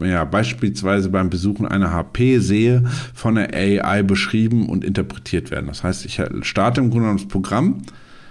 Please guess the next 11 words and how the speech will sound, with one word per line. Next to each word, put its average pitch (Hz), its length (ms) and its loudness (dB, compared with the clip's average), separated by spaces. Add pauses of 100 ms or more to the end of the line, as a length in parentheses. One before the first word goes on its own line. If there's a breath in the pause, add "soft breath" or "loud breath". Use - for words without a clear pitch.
(240 loud breath)
ähm, 160 260 0
gibt's - 400 -4
auch 101 120 -2
eine 92 120 2
Exe-Datei 98 540 0
für 78 440 -2
Windows-Rechner 147 560 0
zum 143 160 -2
Beispiel, 139 360 -2 (240 loud breath)
starte 113 380 2
das, 135 300 0